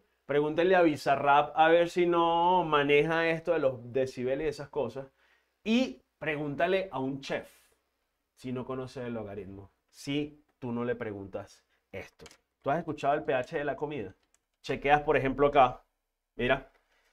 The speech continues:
Que si es ácido, si es alcalino, entonces tengo algunos alimentos que tienden a ser ácidos,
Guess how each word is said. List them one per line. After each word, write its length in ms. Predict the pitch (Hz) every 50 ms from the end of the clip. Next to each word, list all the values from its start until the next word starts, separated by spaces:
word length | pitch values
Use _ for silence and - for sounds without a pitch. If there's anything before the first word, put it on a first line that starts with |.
| _ _ _ _ _ _ -
Que 120 | 190 196
si 140 | 196 208 226
es 120 | 226 220
ácido, 460 | 240 247 254 262 262 247 254 247 233
si 120 | 220 - 208
es 60 | 202
alcalino, 640 | 220 220 220 220 - 208 196 202 220 233 240 226 220
entonces 360 | 214 190 196 180 180 208 202
tengo 260 | 208 214 208 208 220
algunos 380 | 220 220 208 220 220 226 220 214
alimentos 720 | 208 196 196 196 185 190 196 202 202 202 196 220 220 220
que 140 | - 190 175
tienden 440 | 185 - 180 185 185 196 202 196
a 60 | 185 175
ser 320 | - - 180 175 175 - -
ácidos, 800 | 190 196 196 185 - - 175 165 160 160 175 - - - _